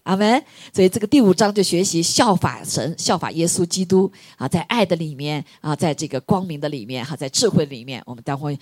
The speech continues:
现在学习在光明的里面。所以我们在前面就学习了如何的来爱神。阿们。所以感谢主，神赢得了我们，我们也为主征战得胜了。哈利路亚！感谢主哈。啊，那我在这个之前呢，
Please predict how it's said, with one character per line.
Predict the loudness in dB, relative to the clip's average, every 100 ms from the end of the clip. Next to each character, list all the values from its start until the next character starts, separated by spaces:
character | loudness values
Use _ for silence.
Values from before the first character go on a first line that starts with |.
| _
现 | -6
在 | -4
学 | -4 -4
习 | -4
在 | -4 0
光 | 0 -2
明 | -6
的 | -10
里 | -10 -12
面。 | -14 -16 -20 -8
所 | -4
以 | 0
我 | 0
们 | -2
在 | -4
前 | -2 -4
面 | -2
就 | -2
学 | -2 -2
习 | -2 -2
了 | -4
如 | -2 -4
何 | -4
的 | -4 -4
来 | -6 -8
爱 | -6 -4
神。 | -4 -6 -8 -16 _ _ _ _ -6
阿 | -4
们。 | -2 -4 -8 -18
所 | 0 2
以 | 2
感 | 2
谢 | 4 4
主， | 4 0
神 | 0 -2 0
赢 | -2 -2
得 | -2 0
了 | 0
我 | 0
们， | -2 -4
我 | -2
们 | -2
也 | 0
为 | 0
主 | -2 -6 -4
征 | -4 0
战 | -2 -2
得 | -4
胜 | -2 -2
了。 | -2
哈 | 2 8
利 |
路 | 10
亚！ | 10 6 2 -12 -2
感 | 2
谢 | 6 6
主 | 8 4
哈。 | 4 2 0 -14 -2
啊， | 2 4 4 4
那 | 6 8
我 | 8 6
在 | 6 4
这 | 4
个 | 2
之 | 2
前 | 2 2 2
呢， | 0